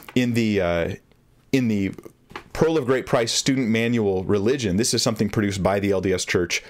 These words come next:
for students learning about the Pearl of Great Price about, and about the Book of Abraham. They said this, the Mormon Church has said this,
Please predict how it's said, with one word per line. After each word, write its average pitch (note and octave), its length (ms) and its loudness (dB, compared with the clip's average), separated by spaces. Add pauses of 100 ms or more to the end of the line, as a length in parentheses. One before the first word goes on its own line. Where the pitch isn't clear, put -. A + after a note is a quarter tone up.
for G#2+ 160 0
students G#2+ 420 0
learning F#2+ 460 0
about F#2+ 180 0
the - 80 -8
Pearl G2 240 0
of F2+ 60 -4
Great F#2+ 180 0
Price G#2+ 360 0
about, F2 340 0
and E2+ 140 0
about E2+ 180 0
the F2 80 -2
Book F2+ 160 0
of F#2 100 0
Abraham. B2+ 400 0 (560)
They A#2 140 0
said G#2+ 340 0
this, G2 300 0
the G2 100 0
Mormon G2 220 0
Church - 240 0
has - 120 -2
said E2+ 200 -2
this, F#2+ 340 -4